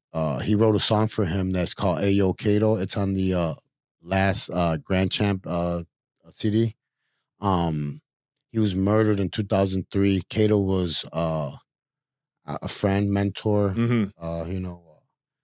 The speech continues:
Speaker 1: he's part of the Latin Kings. He was a big
Speaker 2: Right.
Speaker 1: leader for Latin Kings.
Speaker 2: Oh, wow.
Speaker 1: Um,
Speaker 2: Yeah, it is a small city, isn't it?
Speaker 1: Yeah.
Speaker 2: <laughs> Now, let's talk economics real quick.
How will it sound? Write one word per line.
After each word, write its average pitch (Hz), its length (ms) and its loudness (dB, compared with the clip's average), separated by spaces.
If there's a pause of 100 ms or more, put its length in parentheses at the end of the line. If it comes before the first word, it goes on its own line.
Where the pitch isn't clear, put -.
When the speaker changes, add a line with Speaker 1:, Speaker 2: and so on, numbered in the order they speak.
(160)
Speaker 1:
he's 101 120 -14
part 107 240 4
of 104 60 4
the 95 80 2
Latin 95 280 2
Kings. 104 340 -2
He 101 80 0
was 98 140 0
a 92 40 -4
big 101 160 -2
Speaker 2:
Right. 95 120 0
Speaker 1:
leader 101 260 0
for - 120 -8
Latin 92 280 -4
Kings. - 120 -20
Speaker 2:
Oh, 98 160 -4
wow. 98 380 0 (420)
Speaker 1:
Um, 87 580 -2 (460)
Speaker 2:
Yeah, 117 160 4
it 117 60 4
is 139 120 4
a 135 60 2
small 104 320 2
city, 95 380 0 (420)
isn't 113 240 2
it? 92 140 -8 (120)
Speaker 1:
Yeah. 117 800 -2
Speaker 2:
<laughs> - 440 -20
Now, 131 500 4 (460)
let's 135 180 4
talk 143 280 2
economics 123 580 2
real 98 160 0
quick. - 420 -6